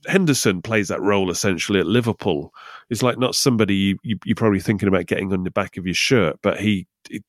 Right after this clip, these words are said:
he just makes, he just allows so many other players to play their game. And I think at the moment we've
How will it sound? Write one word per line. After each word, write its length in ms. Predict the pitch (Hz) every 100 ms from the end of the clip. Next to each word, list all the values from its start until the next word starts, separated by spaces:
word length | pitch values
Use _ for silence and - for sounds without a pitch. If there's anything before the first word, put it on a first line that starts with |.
| -
he 100 | 117
just 180 | -
makes, 300 | 127 113 - -
he 120 | 117
just 180 | 143 -
allows 560 | 107 117 113 101 - -
so 240 | - 139
many 240 | 127 120 110
other 140 | 95
players 380 | - 110 90 85
to 100 | -
play 240 | - 104
their 180 | 95 95
game. 480 | 87 131 120 87 71 -
And 100 | 113
I 80 | 113
think 460 | 104 131 113 - -
at 120 | 120
the 100 | 113
moment 520 | 113 131 139 104 85 80
we've 380 | 104 113 98 -